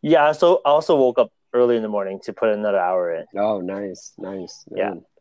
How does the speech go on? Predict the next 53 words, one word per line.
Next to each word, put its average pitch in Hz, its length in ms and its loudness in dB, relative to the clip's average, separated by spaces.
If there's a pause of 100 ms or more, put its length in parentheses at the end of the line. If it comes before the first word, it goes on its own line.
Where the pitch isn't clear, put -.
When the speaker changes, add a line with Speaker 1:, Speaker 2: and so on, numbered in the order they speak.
(340)
Speaker 2:
All 123 120 -4
right, 127 200 -6
so, 135 200 2
so, 143 180 0
so 135 140 -6
you've 139 200 -2
got, 139 300 0
so 120 160 -8
chapter 143 380 -6
three, 135 160 -4
so 113 160 -12
that's, 117 320 -10
you 117 180 -8
got 110 220 -4
how 113 80 -8
many 101 180 -6
hours 90 300 -10
in 82 120 -20 (200)
the 95 60 -12
game 92 200 -6
so 85 140 -12
far 82 220 -12
already? 73 280 -18
Like, 80 160 -14 (400)
three 113 220 -8
to 107 100 -8 (100)
three? 139 300 -4 (140)
Speaker 1:
Three 269 180 -4
to 180 100 2
Speaker 2:
Two 131 100 -6
and 123 80 -4
a - 20 2
Speaker 1:
three 135 100 6
Speaker 2:
half? 127 40 6
Speaker 1:
to 117 40 4
f-, - 240 -12 (220)
yeah, 175 260 6
about 151 340 0
three 120 200 4
hours. 104 440 4 (540)
I, 135 140 4
I 165 180 4
gotta 135 120 2
Speaker 2:
Okay. 160 120 4
Speaker 1:
say, 143 60 6
the 120 80 4
game 160 260 2
is, 95 180 -6 (380)
is 107 140 -8
very 110 260 4
gorgeous. 90 480 0
It's 110 160 -4
like 113 240 2